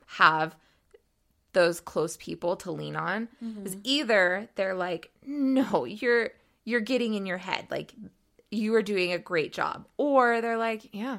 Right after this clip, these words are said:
Speaker 1: mm, that makes sense. Like, yeah,
Speaker 2: Mm-hmm.
Speaker 1: you feel like that. And that's okay." I'm like,
Speaker 2: Yeah.
Speaker 1: "Oh, yeah, you're right. It is okay that I feel like this."
Speaker 2: Mm. So, and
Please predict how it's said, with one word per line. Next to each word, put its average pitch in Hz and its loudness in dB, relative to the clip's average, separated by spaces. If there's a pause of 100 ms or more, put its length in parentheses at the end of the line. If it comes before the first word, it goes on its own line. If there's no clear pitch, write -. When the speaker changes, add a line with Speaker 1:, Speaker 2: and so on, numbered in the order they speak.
(160)
Speaker 1:
mm, 208 -12 (1000)
that - -8
makes 220 -6
sense. 214 -2
Like, 170 -4 (300)
yeah, 220 -6
Speaker 2:
Mm-hmm. 202 -10
Speaker 1:
you 185 -8
feel 202 -6
like 226 -6
that. 180 -2 (160)
And 185 -2
that's 214 2
okay." 269 -4 (240)
I'm 226 -4
like, 233 -4
Speaker 2:
Yeah. 247 -8
Speaker 1:
"Oh, - -10
yeah, 220 -12
you're 214 -6
right. 202 -2
It 220 -4
is 226 2
okay 214 -2
that 170 -4
I - -6
feel - -12
like - -10
this." - -14 (160)
Speaker 2:
Mm. 311 -10 (340)
So, 269 0
and 240 0